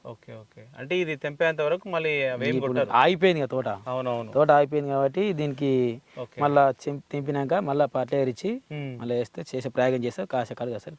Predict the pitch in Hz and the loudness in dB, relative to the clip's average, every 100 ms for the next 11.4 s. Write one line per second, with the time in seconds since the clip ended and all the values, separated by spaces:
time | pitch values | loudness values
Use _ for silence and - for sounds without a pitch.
0 | - 135 120 123 117 - 127 143 180 180 | -18 -18 -18 -20 -18 -10 0 2 4 2
1 | 175 107 196 190 - 170 160 - 156 165 | -2 -4 -6 -6 -6 -6 -6 -4 -4 2
2 | 202 190 190 185 202 208 233 196 160 147 | 4 4 0 -2 -2 -2 2 2 2 -2
3 | 151 147 165 202 220 _ _ - 151 123 | -10 -2 -2 -2 -10 _ _ -4 -2 -2
4 | 98 - 135 135 131 147 151 151 147 139 | -4 -8 -6 -2 2 2 2 -2 -2 -2
5 | 139 143 151 175 202 139 127 123 120 104 | -4 0 0 0 -2 -2 -4 -6 -8 -8
6 | 127 120 117 110 110 107 - 98 - 123 | -6 -6 -6 -8 -8 -10 -12 -20 -14 -12
7 | 113 - 107 104 - 107 _ _ _ 107 | -12 -14 -18 -20 -20 -20 _ _ _ -20
8 | 107 120 139 160 147 123 131 135 117 117 | -6 -4 -2 0 2 2 2 0 0 -2
9 | 120 139 135 139 127 120 127 123 - 123 | -2 -2 0 2 2 2 -2 -2 -2 -2
10 | 143 156 131 123 123 110 104 110 123 _ | 0 -2 -2 2 2 2 -2 -10 -12 _
11 | 170 160 147 127 | -8 -6 -8 -10